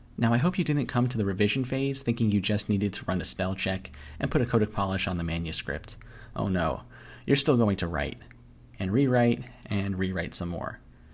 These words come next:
You're going to toss out scenes and scribble in new ones, all to explore the little golden nuggets that you uncovered in the first draft.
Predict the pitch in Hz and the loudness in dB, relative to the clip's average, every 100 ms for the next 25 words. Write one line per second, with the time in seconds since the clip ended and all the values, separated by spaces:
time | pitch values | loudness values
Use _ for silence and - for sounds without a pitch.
0 | - - 113 117 104 - 135 127 139 127 | -14 0 4 4 2 0 -2 0 0 0
1 | - 139 131 123 120 104 - 117 107 98 | 0 2 4 4 2 0 0 0 2 2
2 | 107 120 107 104 98 - 117 127 123 107 | 6 6 4 2 0 -2 -2 -2 -2 -4
3 | - - 107 104 95 107 104 101 98 98 | -4 -2 0 2 2 2 2 2 0 0
4 | 92 90 90 - 92 90 87 87 90 90 | 0 0 -2 -4 -4 -4 -4 -4 -4 -4
5 | 85 80 82 82 - 76 78 - - | -4 -4 -4 -4 -4 -4 -2 -4 -8